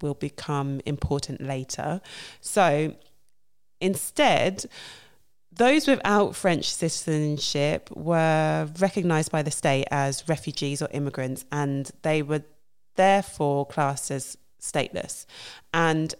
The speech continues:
at this point, I think we all know statelessness and genocide don't mix. Why? Because when you, because you have no official protection of the government, and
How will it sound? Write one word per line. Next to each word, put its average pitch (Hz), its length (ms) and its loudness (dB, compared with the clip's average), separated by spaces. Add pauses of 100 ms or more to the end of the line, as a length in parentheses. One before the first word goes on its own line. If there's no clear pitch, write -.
at 214 140 4
this 226 140 2
point, 156 360 0
I 170 40 -2
think 185 260 0
we 220 140 2
all 180 160 6
know 170 180 2
statelessness 165 880 -2
and 151 260 0
genocide 147 640 0 (200)
don't 147 280 2
mix. - 480 -2 (360)
Why? 180 480 4
Because 180 800 0 (720)
when 220 280 4
you, 247 440 2
because 226 280 4
you 226 80 4
have 214 200 2
no 190 440 4
official 180 480 -2
protection - 420 -2
of 160 140 -2
the 175 40 -6
government, 156 520 0 (440)
and 175 380 2